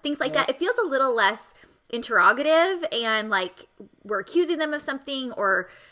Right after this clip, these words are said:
Speaker 1: spill it, you know, it's a little less intense. And so when we're able to just kind of multitask and create that opportunity and that space without it feeling like all the pressure's on them, I've heard from a lot of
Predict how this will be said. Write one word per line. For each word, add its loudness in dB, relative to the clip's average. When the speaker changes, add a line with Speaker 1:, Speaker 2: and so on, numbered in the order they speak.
Speaker 1:
spill -6
it, -8
you 0
know, 4
it's 0
a 0
little 2
less 0
intense. -10
And -10
so 0
when -4
we're -4
able -2
to -10
just -10
kind -8
of -6
multitask -6
and -8
create -2
that 4
opportunity -2
and -10
that -2
space -6
without 4
it -6
feeling -6
like -8
all -2
the -8
pressure's -10
on -4
them, -2
I've -4
heard 0
from -4
a 0
lot 4
of 0